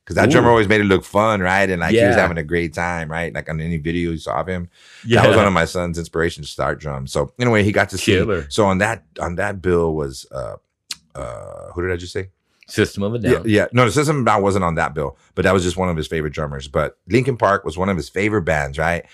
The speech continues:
Speaker 2: Okay.
Speaker 1: So he got to see Linkin Park, and Hoobastank was on that bill.
Speaker 2: Hoobastank,
Speaker 1: Yeah, Hoobastank,
Speaker 2: yeah.
Speaker 1: and then, uh,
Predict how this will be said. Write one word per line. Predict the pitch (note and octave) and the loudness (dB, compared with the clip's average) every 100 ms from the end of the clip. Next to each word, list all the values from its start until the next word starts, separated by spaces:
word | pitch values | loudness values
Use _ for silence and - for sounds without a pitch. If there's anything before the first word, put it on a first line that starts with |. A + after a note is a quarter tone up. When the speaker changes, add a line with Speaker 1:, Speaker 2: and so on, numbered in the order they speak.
| - | -4
Speaker 2:
Okay. | F#2 | -2
Speaker 1:
So | F2+ F#2+ | 2 4
he | G#2+ | 6
got | G#2+ F#2 | 4 2
to | |
see | F2 A2+ | -4 0
Linkin | G#2 F2+ F2 | 0 0 0
Park, | F#2 F2 F2+ - | 2 2 0 -6
and | D#2+ D2+ | -8 0
Hoobastank | C3+ C#3 - F#2+ F2 | 2 2 0 -2 0
was | F2+ | -2
on | F2 E2+ | 0 0
that | D#2+ D2+ D#2 | -2 -4 -2
bill. | D#2+ D2+ D#2+ | -2 0 -4
Speaker 2:
Hoobastank, | B3+ B3+ G#3+ - A2 F#2+ | -6 -4 -6 0 0 2
Speaker 1:
Yeah, | F2+ | 2
Hoobastank, | F#2+ G#2+ E3+ E3 G2+ G2 G2 | 2 2 2 2 0 2 -2
Speaker 2:
yeah. | D#2 | -4
Speaker 1:
and | E2 F2 F2 | -6 -4 -4
then, | F2 - D#2+ | -4 -6 -8
uh, | D#2 D2 C#2+ C2 A#1 G#1+ | -6 -6 -8 -10 -12 -14